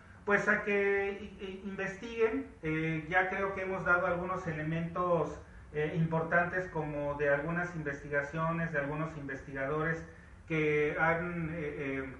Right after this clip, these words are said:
hecho, dedicado su vida o buena parte de sus vidas a este tipo de temas. Eh, ya también comentamos de algunos otros temas que están relacionados, porque, pues, todo aquí está interrelacionado.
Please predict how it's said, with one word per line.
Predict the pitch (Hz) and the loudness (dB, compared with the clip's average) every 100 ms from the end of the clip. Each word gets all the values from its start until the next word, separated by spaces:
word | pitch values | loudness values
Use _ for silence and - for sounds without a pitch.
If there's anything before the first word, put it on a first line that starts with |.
| - - - | -16 -18 -6
hecho, | 180 175 185 185 165 | -4 0 2 2 2
dedicado | 160 151 180 175 | 0 0 2 2
su | 185 160 | 2 -2
vida | 156 180 196 180 | -4 -4 0 2
o | |
buena | 160 165 165 | 2 0 2
parte | 165 165 | 0 0
de | 170 | -4
sus | - 139 | -6 -8
vidas | 156 165 170 165 | -4 0 0 0
a | 160 | -6
este | - 156 | -6 -8
tipo | 160 170 170 | -8 -6 -4
de | |
temas. | 180 185 185 254 - - - - - - | -4 -4 -2 -2 -4 -12 -20 -18 -18 -10
Eh, | 165 160 | -4 0
ya | 196 | 2
también | 202 196 190 | 2 2 0
comentamos | 185 180 165 185 180 180 | -2 -2 0 0 0 0
de | |
algunos | 156 170 180 170 | -2 -2 -4 -4
otros | 175 180 - | -4 -6 -4
temas | 170 170 | -2 -2
que | 160 | -4
están | 147 165 160 | -4 -4 -2
relacionados, | 170 139 139 147 160 175 190 | 0 -2 -4 -4 0 0 -2
porque, | - 143 143 | -6 -8 -6
pues, | 143 139 | -6 -4
todo | 165 165 | 0 0
aquí | 170 165 | 0 -2
está | 160 170 | -6 -2
interrelacionado. | 165 160 143 139 131 131 143 156 165 147 - | -4 0 -2 -2 -4 -4 -4 0 2 0 -4